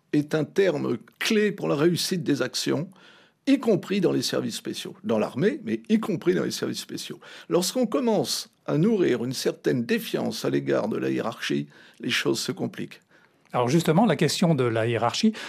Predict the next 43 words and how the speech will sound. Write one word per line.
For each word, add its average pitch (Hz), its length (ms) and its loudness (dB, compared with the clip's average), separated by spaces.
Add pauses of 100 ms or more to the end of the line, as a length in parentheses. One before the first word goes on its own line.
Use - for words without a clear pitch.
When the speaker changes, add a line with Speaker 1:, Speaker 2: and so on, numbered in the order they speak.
(160)
Speaker 2:
on 143 260 2
y 160 80 6
reviendra, 143 520 4
euh, - 20 -6
peut-être 135 320 -4
un 131 60 0
peu 139 100 0
plus 160 140 -2
tard, 220 140 4
mais 156 140 4 (380)
vous 156 80 4
n'êtes 160 160 6
pas 165 120 4
tendre 208 300 4
avec 135 300 0
elle. 139 260 0
Pour - 260 -10
quelle 160 160 -2
raison ? 117 420 -2 (760)
Speaker 1:
Alors, 160 320 2 (220)
oui 185 340 4
et 170 80 8
non. 190 220 2 (340)
Je - 180 -4
suis 139 340 -2
très - 240 -4
reconnaissant 165 600 2
et 143 80 2
n'ai 143 160 0
j-, - 220 -4 (240)
jamais 220 320 2
eu 220 80 4
le 143 100 2
moindre 185 400 2
problème 165 480 0 (220)
avec 165 280 2
les 151 80 0
grands 135 200 -2
chefs, - 260 -4
c'est-à-dire 143 480 0
les 123 100 -2
directeurs 139 440 0
généraux, 120 580 0